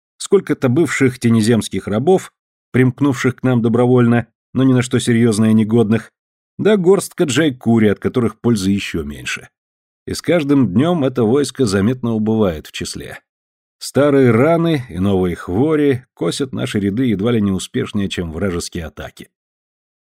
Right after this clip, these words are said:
Магаба удостоил меня лёгким поклоном, это у него выражение признательности. Вслух благодарить не стал.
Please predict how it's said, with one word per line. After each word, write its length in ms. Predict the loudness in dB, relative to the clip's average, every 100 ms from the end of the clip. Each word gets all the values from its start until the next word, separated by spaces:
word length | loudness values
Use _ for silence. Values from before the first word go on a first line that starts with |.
| _ _ _ _ _ -6
Магаба 400 | 0 2 4 2
удостоил 500 | 2 0 0 0 2
меня 340 | 2 2 2
лёгким 460 | 2 2 0 -4 -6
поклоном, 640 | -8 -4 -2 -2 -4 -4
это 140 | -4 -2
у 40 |
него 380 | -2 2 2 0
выражение 480 | -2 -2 0 0 0
признательности. 1080 | -2 -2 -2 -4 -4 -10 -14 -14 -14 -16 -20 _ _ _
Вслух 520 | -12 -2 0 0 -2
благодарить 580 | -4 -2 -2 -2 -4 -4
не 100 | -6
стал. 420 | -8 -12 -16 -20